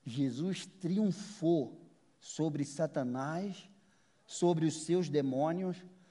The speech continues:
sobre todo o principado, toda a potestade. Ele triunfou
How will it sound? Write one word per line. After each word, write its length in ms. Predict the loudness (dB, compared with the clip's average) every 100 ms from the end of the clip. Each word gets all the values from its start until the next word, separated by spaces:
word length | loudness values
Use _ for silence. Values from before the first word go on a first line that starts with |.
| _ -2
sobre 320 | 6 6 6
todo 240 | 6 6
o 40 | 4
principado, 720 | 0 -2 -4 4 8 8 6
toda 220 | 2 2
a 20 |
potestade. 880 | 4 2 0 -4 -2 2 2 2 -4 -6 -16 -20 4
Ele 300 | 8 8 6
triunfou 1120 | 0 2 4 6 4 2 -2 4 6 6 2